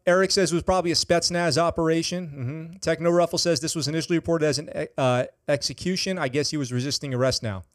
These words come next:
Yeah, there you go. Um, what do you think of Colonel McGregor's take on this? I don't know what that means, so I,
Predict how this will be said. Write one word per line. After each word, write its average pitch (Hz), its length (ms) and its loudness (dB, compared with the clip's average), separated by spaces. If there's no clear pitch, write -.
Yeah, 101 80 -12
there 110 140 -4
you 101 260 -4
go. 127 60 -8
Um, 139 360 0
what 151 120 0
do 170 60 2
you 160 60 0
think 170 180 -2
of 143 100 -6
Colonel 160 280 0
McGregor's 143 520 0
take 131 200 0
on 123 120 -2
this? 117 180 -2
I 135 120 -2
don't 135 100 2
know 139 160 2
what 127 200 0
that 127 280 2
means, 175 440 -4
so - 320 -4
I, 120 140 2